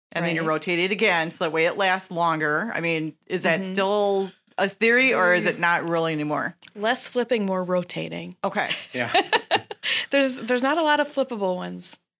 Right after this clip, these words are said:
Speaker 2: um, anymore. So now they, now they rotate.
Speaker 1: Okay.
Speaker 2: But
Speaker 3: Yeah, you can
Speaker 2: yeah,
Speaker 3: rotate
Speaker 2: same,
Speaker 3: 'em,
Speaker 2: same
Speaker 3: um, but,
Speaker 2: theory.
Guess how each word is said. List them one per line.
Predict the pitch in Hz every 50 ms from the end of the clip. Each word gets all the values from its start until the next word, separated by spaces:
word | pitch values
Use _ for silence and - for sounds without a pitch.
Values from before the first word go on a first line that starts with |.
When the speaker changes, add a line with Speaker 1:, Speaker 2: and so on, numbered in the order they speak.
| _ _ _ _ _ _
Speaker 2:
um, | - 190 180 175 180 _ _ _ _ _
anymore. | - 190 190 180 175 175 175 170 180
So | - - - - 190 185
now | 185 185 185 190
they, | 185 202 202 208 208 -
now | 208 196 190 185
they | 202 202
rotate. | 185 185 180 180 - 175 175 87 - - _ _ _ _ _ -
Speaker 1:
Okay. | 190 - 208 180 170 - _ _ _ _ _ _ _ - - - _ _
Speaker 2:
But | - 90 -
Speaker 3:
Yeah, | 151 160
you | - 175
can | 160 -
Speaker 2:
yeah, | -
Speaker 3:
rotate | 160 170 175 214 180 165
Speaker 2:
same, | 165
Speaker 3:
'em, | 165 160 165 160 _ _ _ _ -
Speaker 2:
same | 117 120 117
Speaker 3:
um, | 117 113
but, | 110 104 113
Speaker 2:
theory. | 95 - -